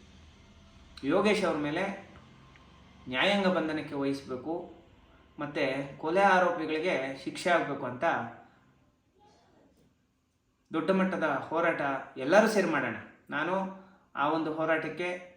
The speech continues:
ನಾವೇನೋ ಇಷ್ಟೆಲ್ಲ ಹೋರಾಟ ಮಾಡಿದ್ದೀವಿ, ಏನೋ ಮಾಡಿದ್ದೀವಿ, ನಾನು ದೊಡ್ಡ ಲೀಡ್ರ್, ಆ ಥರ ಎಲ್ಲ ಬರಲ್ಲ. ಸಾಮಾನ್ಯರಲ್ಲಿ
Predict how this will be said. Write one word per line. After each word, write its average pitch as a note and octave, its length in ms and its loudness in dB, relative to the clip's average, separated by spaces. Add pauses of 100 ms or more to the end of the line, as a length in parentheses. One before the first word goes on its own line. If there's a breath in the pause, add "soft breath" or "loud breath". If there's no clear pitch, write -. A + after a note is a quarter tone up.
(140)
ನಾವೇನೋ D3 280 -6
ಇಷ್ಟೆಲ್ಲ D3 360 -4
ಹೋರಾಟ D3 320 -2
ಮಾಡಿದ್ದೀವಿ, C#3+ 520 -4
ಏನೋ C#3+ 180 -2
ಮಾಡಿದ್ದೀವಿ, C#3 480 -2
ನಾನು C3 260 -8
ದೊಡ್ಡ A#2+ 200 -10
ಲೀಡ್ರ್, C#3 260 -4
ಆ A2+ 240 -4
ಥರ C#3 120 -4
ಎಲ್ಲ B2+ 200 -2
ಬರಲ್ಲ. A#2+ 280 -6 (540 loud breath)
ಸಾಮಾನ್ಯರಲ್ಲಿ F#3+ 1120 0